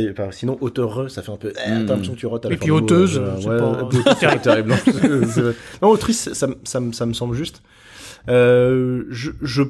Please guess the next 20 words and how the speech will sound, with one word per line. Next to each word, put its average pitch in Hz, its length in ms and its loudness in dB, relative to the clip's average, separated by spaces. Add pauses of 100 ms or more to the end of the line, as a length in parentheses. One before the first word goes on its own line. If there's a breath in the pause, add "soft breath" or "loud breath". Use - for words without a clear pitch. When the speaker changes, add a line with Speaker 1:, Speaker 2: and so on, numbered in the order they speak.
(160)
Speaker 1:
pense 190 240 -2
que - 160 -2
les 131 160 4
gens 143 240 2
qui - 280 -10
font 120 280 -4
l'effort 131 800 -2
de 104 920 -4 (880)
proposer 170 720 2
quelque 135 320 -2
chose 135 480 -6 (120)
qui 110 840 -6 (1600)
est 139 120 4
vraiment 127 1160 -2 (840)
leur 151 420 4
univers, 135 380 2
c'est-à-dire - 200 -4
qui - 100 -2
est 101 80 2
différenciant 123 840 -2